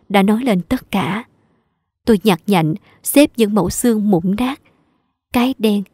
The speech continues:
cái trắng vào một mảnh ni lông, cố chùi sạch lớp đất ba san,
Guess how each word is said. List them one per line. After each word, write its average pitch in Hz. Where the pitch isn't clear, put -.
cái 254
trắng 233
vào 214
một 185
mảnh 196
ni 240
lông, 226
cố 262
chùi 208
sạch 175
lớp -
đất 302
ba 220
san, 214